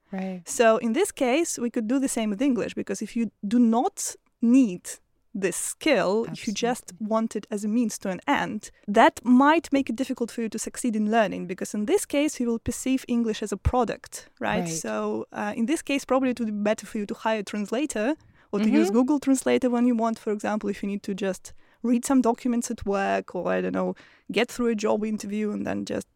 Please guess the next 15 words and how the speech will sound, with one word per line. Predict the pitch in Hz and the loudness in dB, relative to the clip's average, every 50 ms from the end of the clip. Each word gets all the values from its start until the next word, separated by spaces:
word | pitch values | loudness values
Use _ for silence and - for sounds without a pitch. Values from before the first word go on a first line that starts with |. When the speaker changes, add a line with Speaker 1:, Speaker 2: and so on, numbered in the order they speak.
| - - _ _ _ | -20 -20 _ _ _
Speaker 2:
be | _ 226 | _ -2
done | 190 214 208 214 214 | 0 0 0 0 0
with | 202 196 196 | -2 -2 -2
it. | 190 202 - - _ _ | -2 -4 -4 -8 _ _
Then | - 196 202 233 285 294 277 277 277 - - | 2 4 6 6 8 6 6 4 2 0 -6
here | - - - 285 320 311 | -6 0 2 2 4 4
is | 262 220 | 2 0
the | 233 | -2
question | - - 233 226 - - - 220 | -2 -2 -4 -4 -2 -6 -6 -4
is, | 214 214 | -4 -4
why | 208 208 208 220 | -2 0 0 0
do | 233 208 240 | 0 0 0
you | 233 226 | 0 0
want | 220 226 233 226 - | 0 -2 -2 -4 -4
to, | - 214 | -4 -6